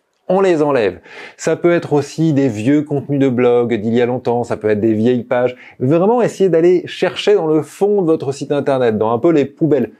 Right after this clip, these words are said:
Si vous avez un WordPress, évidemment, allez dans l'onglet page et aller regarder chacune des pages internet. Des fois, il y a des pages sur lesquelles on a commencé à travailler il y a longtemps, qui ont été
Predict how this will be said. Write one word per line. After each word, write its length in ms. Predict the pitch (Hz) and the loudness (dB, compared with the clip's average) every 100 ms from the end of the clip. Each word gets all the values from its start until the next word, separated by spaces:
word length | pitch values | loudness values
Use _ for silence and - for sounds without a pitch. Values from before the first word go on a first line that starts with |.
| _ | _
Si 200 | - - | -8 -2
vous 160 | 190 175 | 2 2
avez 160 | 151 139 | 2 2
un 100 | 120 | 2
WordPress, 600 | 117 107 - 202 - - | 0 -2 -4 -4 -6 -8
évidemment, 520 | 107 110 104 127 170 - _ _ | -4 -2 0 -2 -4 -10 _ _
allez 320 | 123 135 185 | -6 0 0
dans 140 | 156 131 | 2 0
l'onglet 480 | 127 131 165 156 _ _ - | 2 2 0 -2 _ _ -6
page 480 | 170 160 123 95 - | -4 -2 -2 -4 -2
et 120 | 117 | 0
aller 320 | 117 135 156 151 - - | 2 2 0 -2 -18 -8
regarder 920 | 101 123 180 170 160 139 175 202 - | -4 0 0 2 0 2 0 0 -6
chacune 600 | - - 180 170 190 202 151 | -14 -4 -4 -2 0 2 2
des 100 | 143 | 2
pages 200 | 151 147 | 0 0
internet. 320 | 143 143 120 | 0 0 2
Des 100 | 120 | 0
fois, 120 | 214 | 0
il 40 | 226 | 0
y 40 | |
a 40 | |
des 100 | 127 | 0
pages 220 | 120 180 180 | 0 -2 -2
sur 100 | 131 | -2
lesquelles 220 | 113 123 | 0 -2
on 80 | 107 | -2
a 80 | |
commencé 360 | 98 160 147 143 | -2 -2 -2 0
à 80 | 120 | 0
travailler 500 | - 101 104 120 156 - _ | 0 0 2 0 -2 -10 _
il 60 | 104 | -2
y 40 | |
a 60 | 104 | 2
longtemps, 600 | 131 196 196 139 151 185 - _ | 2 2 0 0 -2 -4 -10 _
qui 80 | 127 | -4
ont 40 | |
été 300 | 127 123 113 | -4 -2 -4